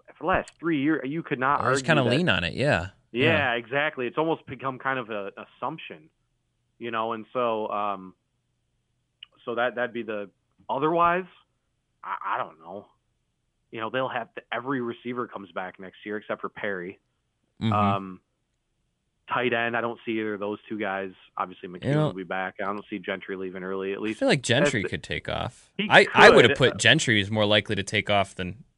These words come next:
Speaker 2: Hill or Long, <laughs>
Speaker 1: Man,
Speaker 2: but I don't know.
Speaker 1: about that.
Speaker 2: <laughs>
Speaker 1: We'll see.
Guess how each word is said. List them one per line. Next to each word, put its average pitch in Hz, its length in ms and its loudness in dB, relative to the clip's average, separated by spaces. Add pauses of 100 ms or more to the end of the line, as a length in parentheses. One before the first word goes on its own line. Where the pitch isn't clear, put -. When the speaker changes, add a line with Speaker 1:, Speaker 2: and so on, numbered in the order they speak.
(100)
Speaker 2:
Hill 113 220 -2
or - 60 -2
Long, 107 440 2 (280)
<laughs> - 640 -12
Speaker 1:
Man, 104 180 -10
Speaker 2:
but 107 220 4
I 113 100 2
don't 131 100 0
know. 123 120 2
Speaker 1:
about 92 340 -8 (340)
that. - 120 4 (140)
Speaker 2:
<laughs> - 60 -20
Speaker 1:
We'll 123 240 -4
see. 95 140 -8